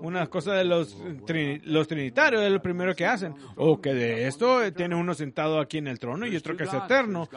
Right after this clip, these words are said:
Speaker 2: God the
Speaker 1: Hay dos
Speaker 2: Father, God
Speaker 1: dioses,
Speaker 2: the
Speaker 1: ah,
Speaker 2: Son.
Speaker 1: está Dios el Padre y Dios el Hijo", y
Speaker 2: And I knew it wasn't
Speaker 1: y yo
Speaker 2: like
Speaker 1: sabía que no era,
Speaker 2: they were saying
Speaker 1: no era
Speaker 2: it,
Speaker 1: como
Speaker 2: but
Speaker 1: que
Speaker 2: I,
Speaker 1: ellos lo
Speaker 2: I
Speaker 1: estaban, lo
Speaker 2: couldn't
Speaker 1: estaban
Speaker 2: give a
Speaker 1: diciendo, pero
Speaker 2: retort. I
Speaker 1: yo no
Speaker 2: couldn't
Speaker 1: podía decirles anteriormente, no podía
Speaker 2: It's the same
Speaker 1: contestarles.
Speaker 2: one that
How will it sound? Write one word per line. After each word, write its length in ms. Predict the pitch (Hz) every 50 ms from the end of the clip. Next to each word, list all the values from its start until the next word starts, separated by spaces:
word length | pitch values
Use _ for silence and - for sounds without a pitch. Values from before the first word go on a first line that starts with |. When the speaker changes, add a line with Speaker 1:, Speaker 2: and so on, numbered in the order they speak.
| 127
Speaker 2:
God 60 | 139 -
the 40 | 127
Speaker 1:
Hay 60 | 143
dos 140 | 147 160 156
Speaker 2:
Father, 160 | - - 254
God 160 | 285 294 247
Speaker 1:
dioses, 220 | - 180 165 143 151
Speaker 2:
the 80 | 165 160
Speaker 1:
ah, 80 | 151
Speaker 2:
Son. 100 | 156 156 156 160 170 156
Speaker 1:
está 340 | 143 127 - 180 170 165 165
Dios 280 | 156 151 170 170 143 -
el 100 | 147 127
Padre 340 | - - 190 202 196 175 180
y 40 | 180
Dios 200 | 165 160 147 123
el 160 | 135 147 220
Hijo", 400 | 311 311 247 - - 175 151 131
y 160 | 123 117 - _ _ _ _ _ _ _ _ _ _ _ _ _ _ _ _ _ _ _ _ _ _ _ _ _ _ _
Speaker 2:
And 140 | 143 147 143
I 80 | 143 143
knew 280 | 147 175 220 226 185
it 40 | 117
wasn't 380 | 120 139 143 127 - 147 113 165
Speaker 1:
y 40 | 151
yo 80 | 165
Speaker 2:
like 80 | 170 135
Speaker 1:
sabía 400 | 120 131 156 240 294 285 247 185 135
que 120 | - 151
no 180 | 143 147 151 147
era, 160 | 147 151 - _ 113
Speaker 2:
they 160 | 113 151 156 160
were 160 | 135 131 120
saying 320 | 107 - - - - - 147
Speaker 1:
no 80 | 160 175
era 120 | 180 190
Speaker 2:
it, 60 | 185
Speaker 1:
como 220 | 180 180 165 160 147
Speaker 2:
but 80 | 127
Speaker 1:
que 60 | 147 147 151
Speaker 2:
I, 20 | 165
Speaker 1:
ellos 140 | 170 175
lo 60 | 165 151
Speaker 2:
I 20 |
Speaker 1:
estaban, 240 | 131 123 - 160 160 165
lo 0 |
Speaker 2:
couldn't 140 | 160 160 147 135
Speaker 1:
estaban 220 | 127 170 160 151
Speaker 2:
give 40 | 135
a 60 | 120
Speaker 1:
diciendo, 360 | - 254 294 285 247 208 180
pero 260 | 139 175 160 151 143 135 120
Speaker 2:
retort. 100 | - - _ _ _ _ _ _ -
I 40 | 123
Speaker 1:
yo 120 | 139 180
no 120 | 185 180 165
Speaker 2:
couldn't 40 | 180 160 156
Speaker 1:
podía 360 | 196 302 320 311 294 262 214 202
decirles 720 | 180 175 156 147 - 302 359 339 285 240 208 175 156 -
anteriormente, 1080 | 196 185 175 170 139 - 170 156 170 175 170 160 165 160 156 151 151 190 196 208 226 220 208
no 160 | 180 180 -
podía 180 | 175 175 170 170
Speaker 2:
It's 220 | 165 165 156 135
the 80 | - 156
same 320 | - 285 302 269 208 151
Speaker 1:
contestarles. 160 | 131 123 160
Speaker 2:
one 160 | 175 175 160
that 40 | 131